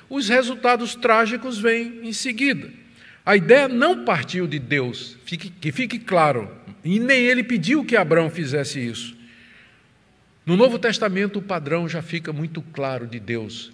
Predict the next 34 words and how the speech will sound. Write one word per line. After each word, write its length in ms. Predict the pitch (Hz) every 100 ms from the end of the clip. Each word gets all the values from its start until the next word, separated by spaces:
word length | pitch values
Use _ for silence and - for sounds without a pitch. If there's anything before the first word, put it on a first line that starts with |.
| _ -
O 80 | -
casamento 560 | 147 135 131 160 160 - -
é 200 | 175 180 180 -
monogâmico. 840 | 135 131 123 117 123 127 117 113 117
A 20 |
poligamia 680 | - 135 139 135 147 190 170
era 100 | 156
alguma 280 | 147 147
coisa 400 | 131 151 165 160 170 - - - - -
que, 380 | 131 151 156 147 -
pecaminosa, 880 | 170 170 160 143 143 160 208 196 220
que 180 | - 180
virou 320 | 151 156 147
costume 640 | - 170 - - 196 233
no 140 | 208 185
Antigo 500 | 160 175 160 151 -
Oriente. 720 | 151 151 135 143 185 190 214 202 - -
Deus 480 | 123 156 190 170 -
tolerou 680 | - 190 170 151 147 190 208
na 160 | 185 170
sua 260 | 175 156
muita 560 | 123 135 185 233 208 202
misericórdia 720 | 180 147 165 131 151 143 139
e 40 |
paciência, 680 | - 139 - 139 165 165 170
mas 160 | 151 147
à 60 |
medida 360 | 143 131 190 202
que 80 | 185
a 40 |
revelação 600 | 165 160 160 147 - 165
prossegue, 640 | 165 151 - 160 160 160 -
ele 240 | 147 143
volta 560 | 123 107 151 160 170